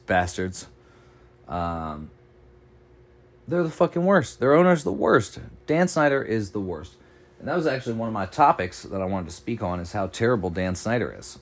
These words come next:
Uh, I know, as somebody who grew up outside of D C, I watched the Redskins be shitty for a long time.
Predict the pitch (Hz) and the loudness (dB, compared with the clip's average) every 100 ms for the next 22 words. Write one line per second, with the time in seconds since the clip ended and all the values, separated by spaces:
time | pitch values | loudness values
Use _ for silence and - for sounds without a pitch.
0 | - 69 78 69 - 101 110 104 104 87 | -20 -16 -16 -16 -10 -4 0 0 0 -2
1 | - 107 95 98 107 107 110 107 101 117 | -4 -2 -2 -2 2 2 4 2 2 0
2 | 117 98 104 95 110 110 98 95 98 - | -2 -2 -4 -4 -2 -2 0 -2 -2 -6
3 | 92 98 98 104 98 90 95 110 113 117 | -6 -6 -6 -8 -8 -8 -10 -8 -8 -8
4 | 95 90 101 113 113 127 117 143 | -8 -8 -6 -4 -4 2 2 2